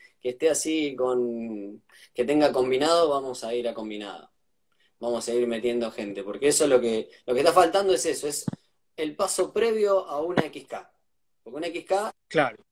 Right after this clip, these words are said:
Speaker 1: una X K es una carrera que tenés que estar un poquito más curtido y tenés que haber hecho unas carreras más cortas antes, que es lo que hicimos nosotros.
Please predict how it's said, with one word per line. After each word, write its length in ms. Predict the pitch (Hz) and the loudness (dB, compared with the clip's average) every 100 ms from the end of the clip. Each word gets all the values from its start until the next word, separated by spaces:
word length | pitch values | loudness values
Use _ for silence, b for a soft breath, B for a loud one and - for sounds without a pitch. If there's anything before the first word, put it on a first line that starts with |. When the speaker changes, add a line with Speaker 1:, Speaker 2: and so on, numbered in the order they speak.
| - | -14
Speaker 1:
una 120 | 143 | -8
X 160 | 143 143 | -8 -2
K 300 | 180 220 220 | -2 -2 -6
es 160 | 160 | -8
una 160 | 147 143 | -6 -4
carrera 280 | 139 165 190 | -2 0 0
que 100 | 143 | 0
tenés 160 | 151 | -4
que 40 | 143 | -2
estar 180 | 143 131 | 0 0
un 80 | |
poquito 300 | 123 131 127 | 0 -2 -2
más 140 | 127 127 | -4 -6
curtido 720 | 131 123 135 147 151 156 170 | -8 -8 -4 -2 2 2 0
y 140 | 123 113 | -4 -18
tenés 260 | 117 123 | -10 -8
que 100 | 123 | -4
haber 180 | 123 120 | -2 0
hecho 180 | 123 123 | 0 -4
unas 160 | 113 | -12
carreras 320 | - 117 123 113 | -8 -6 -6 -6
más 140 | 117 | -12
cortas 420 | - 135 123 - | -6 -6 -6 -6
antes, 280 | 160 135 113 | -6 -6 -10
que 60 | 107 | -16
es 60 | 107 | -18
lo 60 | |
que 80 | 110 | -18
hicimos 400 | 110 107 123 110 | -18 -12 -10 -8
nosotros. 500 | - 151 139 - - | -4 -2 -2 -4 -20